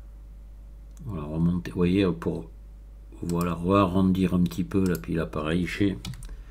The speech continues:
Vous n'êtes pas obligé d'être parfaitement, parfaitement à la forme du dessous,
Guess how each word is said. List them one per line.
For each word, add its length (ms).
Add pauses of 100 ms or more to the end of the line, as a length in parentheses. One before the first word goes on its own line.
(760)
Vous 100
n'êtes 160
pas 120
obligé 360
d'être 300
parfaitement, 720
parfaitement 540
à 40
la 60
forme 360
du 140
dessous, 400